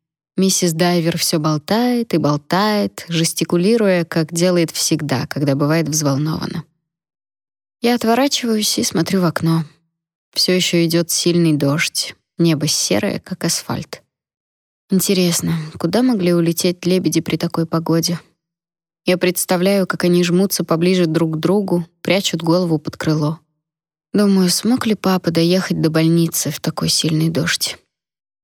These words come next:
Мне слышно, как смеются парни на задних рядах, болтая с Софией, нашей новой одноклассницей. Думаю, они подкалывают её из-за произношения, выдумывают шутки про диджериду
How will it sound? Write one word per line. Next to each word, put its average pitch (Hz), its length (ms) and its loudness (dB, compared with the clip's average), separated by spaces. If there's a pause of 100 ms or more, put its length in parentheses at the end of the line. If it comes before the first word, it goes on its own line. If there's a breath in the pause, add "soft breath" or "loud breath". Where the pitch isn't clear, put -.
(580)
Мне 208 160 4
слышно, 214 320 0
как 185 180 0
смеются 196 480 0
парни 165 460 2
на 160 120 4
задних 156 380 0
рядах, 160 480 0
болтая 180 480 0
с 170 80 -2
Софией, 165 800 -2
нашей 175 360 0
новой 160 260 2
одноклассницей. 156 840 -4 (680)
Думаю, 233 340 4
они 202 220 2
подкалывают 214 640 0
её 190 360 2
из-за 180 380 2
произношения, 175 1000 0 (180)
выдумывают 175 560 2
шутки 170 380 -2
про 165 400 -2
диджериду 160 840 2